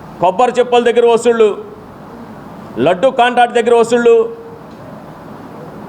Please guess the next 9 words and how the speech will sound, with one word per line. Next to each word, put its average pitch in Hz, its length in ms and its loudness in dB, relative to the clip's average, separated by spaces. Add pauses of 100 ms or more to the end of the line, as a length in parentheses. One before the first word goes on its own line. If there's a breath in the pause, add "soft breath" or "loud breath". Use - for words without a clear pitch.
(760)
షొరకం 269 480 4
చేసుకునే 262 400 2
వాళ్ళ 247 180 4
దగ్గర 247 240 2
వసూళ్ళు. 233 380 4 (2000)
ఎవరు 247 320 2 (100)
కాంట్రాక్ట్ 254 560 2
పాడితే 233 340 4 (120)
నువ్వు 233 140 4